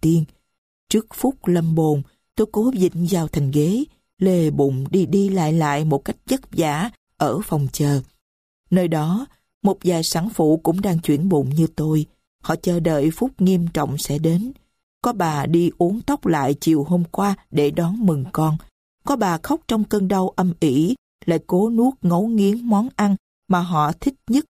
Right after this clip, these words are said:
trước khi leo lên bàn sanh. Có bà cấu xé gắt gỏng với chồng.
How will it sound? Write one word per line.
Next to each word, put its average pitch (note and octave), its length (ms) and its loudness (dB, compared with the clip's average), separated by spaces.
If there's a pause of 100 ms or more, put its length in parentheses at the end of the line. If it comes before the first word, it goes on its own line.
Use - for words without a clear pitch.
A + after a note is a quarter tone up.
(160)
trước A#3+ 220 -2
khi F3+ 300 2
leo E3+ 240 2
lên E3 240 0
bàn C3+ 200 -2
sanh. D3+ 320 -2 (800)
Có C4 120 0
bà D#3+ 280 -2
cấu D#3+ 280 -2
xé G#3+ 340 -2
gắt - 240 -6
gỏng D3 300 0
với A#3 120 2 (100)
chồng. D3+ 300 0